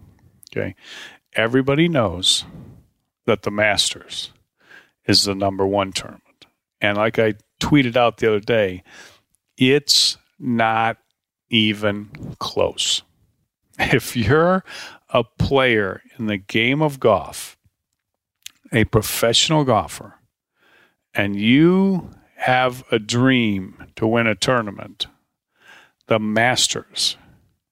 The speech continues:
is the first one on your list. If you wanna increase your marketability, and you could, and winning a major championship does that,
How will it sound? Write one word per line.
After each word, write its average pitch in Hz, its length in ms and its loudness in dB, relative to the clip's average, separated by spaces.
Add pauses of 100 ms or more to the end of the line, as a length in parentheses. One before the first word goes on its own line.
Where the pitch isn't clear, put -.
(280)
is 101 260 0
the - 120 -14
first - 480 -2
one 107 160 -4
on 107 160 -6
your 113 140 -6
list. - 460 -4 (760)
If 113 260 0
you 151 140 6
wanna 170 560 2 (800)
increase 160 680 2
your 170 140 0
marketability, 147 1000 2 (840)
and 113 240 0
you 123 100 2
could, 143 260 0
and 113 300 -4
winning 135 240 2
a 156 60 0
major 151 400 0
championship 120 640 -2
does 110 240 2
that, 82 300 -12